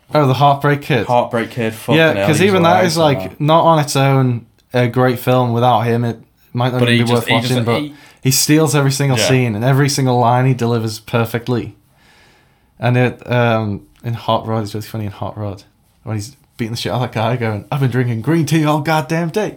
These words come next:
Speaker 2: Yeah.
Speaker 1: <laughs> As if that's made him tough. <laughs> Or, um, This Is the End, where he plays himself.
Speaker 2: Yeah.
Speaker 1: <laughs>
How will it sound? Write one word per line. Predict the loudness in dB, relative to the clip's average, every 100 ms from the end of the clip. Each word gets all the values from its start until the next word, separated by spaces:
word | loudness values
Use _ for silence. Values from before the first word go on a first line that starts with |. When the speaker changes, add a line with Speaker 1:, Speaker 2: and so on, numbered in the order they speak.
| -8 -2
Speaker 2:
Yeah. | -2 -4 -10 -8 -6 -4 -6
Speaker 1:
<laughs> | -10 _ _ _ _ _ _ _ -20 -20 -20 -20 _ _ -10
As | -6
if | -4
that's | -4 -4
made | -4 -4
him | -6
tough. | -8 -6 -6 -8 -4
<laughs> | -4 -2 -4 -6 -14 -16 _ _ _ -20 -20 -20 -20 -20 _ _ -4
Or, | 0 2 2
um, | 2 2 0 -4 -8 _ _ _ _ _ _ _ _ -20 -20 _ _ _ _ _ _ _ _ _ _ _ -8
This | -6 -6
Is | -4
the | -2 0
End, | -2 -4 -10 -20 _ _ _ _ _ -16
where | -8
he |
plays | -6 -6
himself. | -6 -6 -6 -10 _ -20 _ _
Speaker 2:
Yeah. | -8 -6 -6 -12 _ _ -8
Speaker 1:
<laughs> | -6 -2 -2 -2 -4